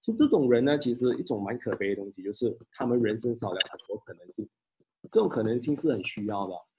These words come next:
因为其实你很多时候你不满意你现状的时候，你不满意现在的环境的时候，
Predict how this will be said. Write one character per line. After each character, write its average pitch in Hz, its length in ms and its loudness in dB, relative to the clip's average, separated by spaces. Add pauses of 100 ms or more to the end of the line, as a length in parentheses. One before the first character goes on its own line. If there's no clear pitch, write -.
(200)
因 135 100 2
为 175 80 4
其 147 140 2
实 135 160 2
你 107 140 -2
很 101 160 -2
多 113 100 2
时 117 160 -2
候 135 80 4
你 113 80 -2
不 160 160 -6
满 104 220 -2
意 113 80 -2
你 104 100 -4
现 131 240 -2
状 135 240 0
的 104 80 -4
时 - 120 -6
候， 113 60 2
你 107 100 -2
不 151 120 -6
满 117 180 0
意 113 60 -2
现 135 160 -2
在 139 120 0
的 123 80 0
环 95 240 -8
境 123 120 -4
的 101 80 -6
时 98 140 -10
候， 95 100 -8